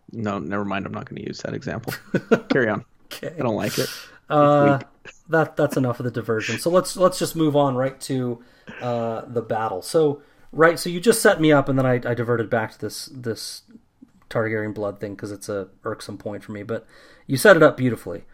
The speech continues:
Speaker 2: This should be the war. This should be it. Go light up King's Landing, take it, and end the war. Just do it. Do it. Do it. See it? Do it. Do it. Now. Do it. See it. Do it.
Speaker 1: Leslie Knope?
Speaker 2: No, no, that's Dwight.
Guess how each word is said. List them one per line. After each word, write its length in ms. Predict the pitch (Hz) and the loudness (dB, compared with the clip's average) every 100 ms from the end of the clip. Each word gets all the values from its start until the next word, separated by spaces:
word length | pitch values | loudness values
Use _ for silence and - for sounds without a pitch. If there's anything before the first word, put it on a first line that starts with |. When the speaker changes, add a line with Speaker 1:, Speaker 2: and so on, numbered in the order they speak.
| - - | -20 -6
Speaker 2:
This 160 | 156 190 | -2 -2
should 180 | - 180 | -2 -2
be 120 | 196 | 0
the 80 | 175 | 2
war. 380 | 165 101 - - - | 2 0 -2 -14 -8
This 100 | 220 | -6
should 140 | - 196 | -4 -2
be 160 | 233 240 | 2 2
it. 240 | 180 - _ _ _ _ _ | 2 -2 _ _ _ _ _
Go 340 | - 185 202 - | -2 -2 -2 -4
light 300 | 143 190 190 | 4 6 6
up 140 | 190 | 4
King's 280 | - 180 160 | 2 0 2
Landing, 500 | 156 156 156 151 151 - _ _ _ | 2 2 4 2 0 -6 _ _ _
take 280 | - 180 180 | -2 0 0
it, 200 | 165 - | -2 -2
and 220 | 139 131 - | 0 0 2
end 240 | 139 143 | 2 4
the 100 | 131 | 2
war. 360 | 113 98 90 - - | 0 -2 -4 -8 -6
Just 460 | 139 - 131 120 | -6 -6 -12 -4
do 220 | 139 123 | 0 0
it. 100 | 95 - _ _ - | 0 -8 _ _ -2
Do 140 | 131 | -2
it. 120 | 90 - _ - | -2 -12 _ -2
Do 160 | 120 | -2
it. 140 | 95 - | -2 -6
See 240 | - 160 | 0 0
it? 120 | 175 - - | -2 -10 -10
Do 180 | 131 104 | -6 -6
it. 100 | - _ _ | -8 _ _
Do 140 | 131 104 | -4 -4
it. 180 | - | -4
Now. 260 | 117 107 - | -6 -6 -6
Do 160 | - 104 | -8 -8
it. 120 | - | -8
See 220 | - 131 | -6 -6
it. 140 | 95 - _ | -6 -10 _
Do 160 | 120 101 | -8 -6
it. 120 | - - - - - - - | -10 -18 -20 -20 -20 -10 -2
Speaker 1:
Leslie 320 | 123 123 120 | 0 2 0
Knope? 300 | 120 135 - - 262 - _ | -2 -4 -10 -20 -20 -20 _
Speaker 2:
No, 800 | - 120 156 202 214 190 131 110 | -8 -2 2 2 2 2 2 2
no, 280 | 117 190 175 | 0 0 0
that's 240 | 131 123 | 0 -2
Dwight. 480 | - - 107 101 - | -6 -6 -6 -8 -14